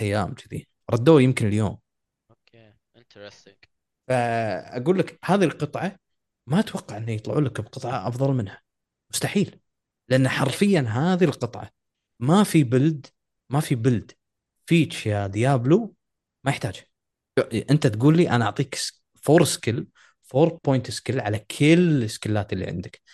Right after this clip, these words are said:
Speaker 1: فأنت حرفيًا ما في بيلد يستغني عنها. السورسرر ما يقدر يستغني عنها.
Speaker 2: آه،
Speaker 1: البار
Speaker 2: الكل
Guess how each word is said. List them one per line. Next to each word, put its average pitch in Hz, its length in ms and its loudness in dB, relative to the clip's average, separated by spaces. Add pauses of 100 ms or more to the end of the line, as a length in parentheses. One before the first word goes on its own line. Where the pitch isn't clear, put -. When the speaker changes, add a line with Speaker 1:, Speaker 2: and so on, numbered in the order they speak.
(220)
Speaker 1:
فأنت - 260 -2
حرفيًا 127 600 0
ما 113 340 2
في 131 220 -2
بيلد 127 380 -2 (320)
يستغني 170 380 -2
عنها. 165 340 -4 (880)
السورسرر 147 600 2
ما 127 120 4
يقدر 110 180 0
يستغني 90 340 -8
عنها. - 260 -14 (500)
Speaker 2:
آه، 104 40 -6
Speaker 1:
البار 127 380 4
Speaker 2:
الكل 135 80 0